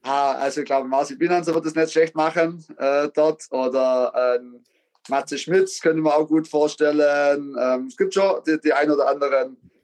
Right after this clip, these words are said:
wo sich da auch öffnen würden oder auch, ähm, sich freuen würden über die ein oder andere Einladung. Von dem her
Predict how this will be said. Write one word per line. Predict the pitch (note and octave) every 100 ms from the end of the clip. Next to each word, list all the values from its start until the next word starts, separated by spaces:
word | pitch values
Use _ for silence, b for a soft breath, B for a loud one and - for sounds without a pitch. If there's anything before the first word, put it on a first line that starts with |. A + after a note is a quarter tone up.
| _
wo | A2+ B2 B2+ B2+ B2+ A#2+ A#2
sich | - C3
da | B2+ B2+
auch | B2+
öffnen | D#3 C3 C3+ B2
würden | B2+ B2+
oder | B2 B2 A#2+
auch, | A#2+ A#2+ -
ähm, | A#2+ A#2 A2+ A#2
sich | -
freuen | - D3+ E3 D#3+
würden | D#3 B2+
über | C3 B2+
die | C3
ein | C3 C3+
oder | B2+ B2+
andere | B2+ B2+ A#2+
Einladung. | B2+ B2+ B2+
Von | B2+
dem | A#2 B2
her | A#2+ A#2+